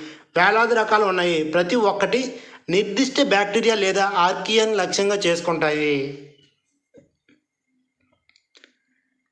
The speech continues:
నెక్స్ట్ మనం చూద్దాం. టెక్నాలజీ డెవలప్మెంట్ ఫండ్ పథకం ఇటీవల వార్తల్లో కనిపించింది. ఇది ఏ మంత్రిత్వ శాఖ యొక్క కార్యక్రమం?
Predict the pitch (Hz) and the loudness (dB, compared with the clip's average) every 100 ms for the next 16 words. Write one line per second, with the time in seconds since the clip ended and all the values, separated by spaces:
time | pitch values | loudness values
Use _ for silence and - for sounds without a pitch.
0 | _ 156 180 175 269 294 226 175 156 156 | _ -2 0 2 2 2 0 -2 -2 -6
1 | - - - _ _ _ _ _ _ _ | -10 -16 -20 _ _ _ _ _ _ _
2 | 175 180 247 247 247 262 180 185 208 202 | -4 0 2 2 2 -2 0 2 0 0
3 | 208 214 214 - - 185 214 214 175 160 | 0 -2 -6 -12 0 0 0 0 0 0
4 | 160 240 240 190 220 269 247 175 196 - | -4 -4 -4 -4 2 2 4 2 2 2
5 | 262 247 202 175 175 165 151 156 147 - | 2 2 0 -2 -4 -4 -2 0 -2 -4
6 | - - - _ _ 208 208 190 170 220 | -12 -16 -20 _ _ -6 -2 0 2 4
7 | 262 226 226 233 240 220 208 202 214 196 | 4 0 0 -2 0 0 0 2 2 0
8 | 202 190 175 165 165 160 156 139 - | 0 2 2 2 0 0 -2 -6 -10